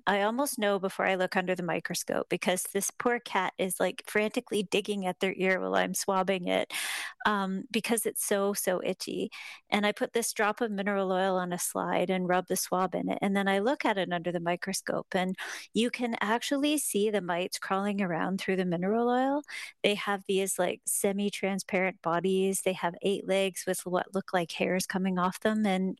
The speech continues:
if it's a healthy mite population, you can see big ones, little ones, and even eggs that aren't even hatched yet, all on the same slide. And again, I've, I kind of find it fascinating to watch them in their microscopic little world. And,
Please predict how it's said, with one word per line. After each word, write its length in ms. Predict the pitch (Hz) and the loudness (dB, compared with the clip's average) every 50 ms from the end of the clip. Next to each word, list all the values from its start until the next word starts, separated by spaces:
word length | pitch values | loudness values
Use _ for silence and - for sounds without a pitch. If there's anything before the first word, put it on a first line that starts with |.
| - - - | -10 -8 -6
if 160 | 233 - - | -6 -2 0
it's 200 | 240 226 - - | 0 0 0 -2
a 40 | 208 | -4
healthy 400 | - - 240 269 - - 269 254 | -2 0 0 0 0 0 -2 -2
mite 300 | 240 190 196 226 - - | 0 2 2 0 0 0
population, 680 | - - 202 - - 196 185 185 180 - - - 185 | 0 0 0 0 0 0 0 0 0 -2 -2 -4 -2
you 120 | 180 180 - | -2 -2 -2
can 180 | - 190 180 | -4 -4 -4
see 200 | - - - - | -4 -4 -6 -2
big 260 | - - 269 269 - | 0 0 0 0 0
ones, 340 | 262 262 254 247 247 233 - | -2 -2 0 0 -2 -2 -2
little 180 | 202 214 220 214 | 0 0 0 2
ones, 360 | 208 202 202 208 208 202 - | 2 2 2 0 0 -2 -2
and 80 | 185 185 | -2 -2
even 240 | 196 196 185 185 - - | 0 0 0 -2 -2 0
eggs 320 | 190 208 220 220 196 - | 0 0 0 0 -2 -2
that 120 | - 185 180 | -2 -2 0
aren't 260 | 180 180 180 - - | 0 -2 -2 -2 -4
even 180 | 180 170 160 175 | -4 -4 -4 -2
hatched 380 | - 196 196 - - - - | 0 0 0 0 -2 -4 -2
yet, 220 | 202 196 202 - - - - - - - - - - - - | 0 0 0 0 -4 -6 -10 -8 -8 -8 -8 -8 -10 -4 0
all 160 | - 196 208 208 | 2 2 4 4
on 140 | 208 202 | 2 2
the 80 | 196 190 | 0 0
same 300 | - - 202 185 175 180 | 0 0 0 0 0 -2
slide. 440 | - - 190 185 185 202 214 214 185 | 0 2 2 4 4 4 4 2 0
And 200 | 180 175 185 190 - _ _ _ _ _ _ _ _ _ _ _ _ - - - - | 0 -2 -2 -6 -10 _ _ _ _ _ _ _ _ _ _ _ _ -20 -10 -2 0
again, 320 | 240 254 240 247 285 277 | 0 2 2 2 2 2
I've, 180 | 233 190 190 190 - - | 2 0 0 0 -2 -4
I 80 | 220 | -2
kind 220 | 208 - 220 220 226 | -2 -2 -2 -2 -2
of 60 | - | 0
find 200 | - 226 226 220 | 0 0 0 0
it 100 | - - | 0 0
fascinating 480 | - 185 190 - - 214 202 202 202 196 | 2 2 2 0 -2 -2 0 0 0 0
to 140 | - 196 175 | 0 2 2
watch 300 | 180 185 - - - - | 2 2 2 -2 -2 -2
them 160 | 190 185 185 | -2 0 2
in 120 | 185 185 | 2 2
their 160 | 180 175 175 | 4 4 2
microscopic 800 | 175 175 165 170 - 185 175 - - - 175 - - 185 - - | 4 2 2 2 2 0 0 0 0 0 0 0 0 -2 -2 0
little 220 | 185 180 185 - - | 0 0 0 0 0
world. 380 | - - - 202 196 185 - | 2 2 2 2 2 0 0
And, 260 | - - - 190 185 | -2 -2 -2 -2 -2